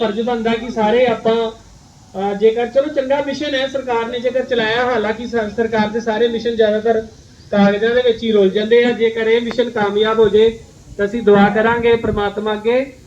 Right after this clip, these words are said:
ਕਿ ਆਪਣੇ ਬੱਚਿਆਂ ਦਾ ਭਵਿੱਖ ਜਿਹੜਾ ਸੁਧਰ ਜਾਊਗਾ, ਨਹੀਂ ਤੇ ਆਪਣਾ ਕੀ ਹਾਲ ਆਪਾਂ ਨੂੰ ਪਤਾ ਹੀ ਆ। ਹੁਣ ਆਪਾਂ ਮਜਬੂਰੀ, ਹਰ ਬੰਦਾ ਮਜਬੂਰ ਇੱਥੇ, ਤੁਸੀਂ ਵੀ ਮਜਬੂਰ ਹੋ, ਤੁਹਾਡੇ ਮਾਪੇ ਵੀ ਮਜਬੂਰ ਹੈ, ਠੀਕ ਹੈ, ਅਧਿਆਪਕ ਵੀ ਮਜਬੂਰ ਹੈ ਤੇ ਸਰਕਾਰਾਂ ਵੀ ਮਜਬੂਰ ਹੈ।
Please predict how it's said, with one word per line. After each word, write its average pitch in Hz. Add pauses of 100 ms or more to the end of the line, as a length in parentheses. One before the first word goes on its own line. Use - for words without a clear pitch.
(200)
ਕਿ 220
ਆਪਣੇ 226
ਬੱਚਿਆਂ 240
ਦਾ 247
ਭਵਿੱਖ 240
ਜਿਹੜਾ 208
ਸੁਧਰ 233
ਜਾਊਗਾ, 220 (280)
ਨਹੀਂ 202
ਤੇ 233
ਆਪਣਾ 233
ਕੀ 240
ਹਾਲ 226
ਆਪਾਂ 202
ਨੂੰ 220
ਪਤਾ 202
ਹੀ 233
ਆ। 196 (580)
ਹੁਣ 208
ਆਪਾਂ 226
ਮਜਬੂਰੀ, 220
ਹਰ 269
ਬੰਦਾ 285
ਮਜਬੂਰ 262
ਇੱਥੇ, 240 (460)
ਤੁਸੀਂ 247
ਵੀ 285
ਮਜਬੂਰ 262
ਹੋ, 254 (480)
ਤੁਹਾਡੇ 226
ਮਾਪੇ 226
ਵੀ 254
ਮਜਬੂਰ 240
ਹੈ, 233 (240)
ਠੀਕ 208
ਹੈ, 262 (520)
ਅਧਿਆਪਕ 208
ਵੀ 254
ਮਜਬੂਰ 233
ਹੈ 226
ਤੇ 226
ਸਰਕਾਰਾਂ 214
ਵੀ 254
ਮਜਬੂਰ 214
ਹੈ। 202